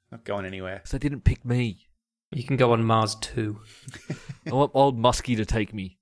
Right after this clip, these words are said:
Speaker 2: <laughs>
Speaker 1: There's a Geek of the Week this week, and we
Speaker 3: Fuck
Speaker 1: discussed him.
Speaker 3: me.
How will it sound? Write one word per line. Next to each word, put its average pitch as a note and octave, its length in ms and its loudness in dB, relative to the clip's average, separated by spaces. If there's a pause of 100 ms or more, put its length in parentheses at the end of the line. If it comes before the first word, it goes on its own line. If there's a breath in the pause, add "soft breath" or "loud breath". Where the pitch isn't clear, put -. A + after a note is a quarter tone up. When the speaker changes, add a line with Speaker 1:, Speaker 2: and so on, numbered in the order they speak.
(140)
Speaker 2:
<laughs> - 160 -12
Speaker 1:
There's C3 280 2 (2250 loud breath)
a C3+ 40 0
Geek D#3 240 -2
of C3 60 0
the A2 80 0
Week C3 320 -2 (440)
this - 180 -14
week, G2 320 -10 (220)
and A2+ 160 -4 (120)
we C3 100 0
Speaker 3:
Fuck B2+ 200 6
Speaker 1:
discussed E3+ 260 4
him. C3 360 -4
Speaker 3:
me. A2 800 2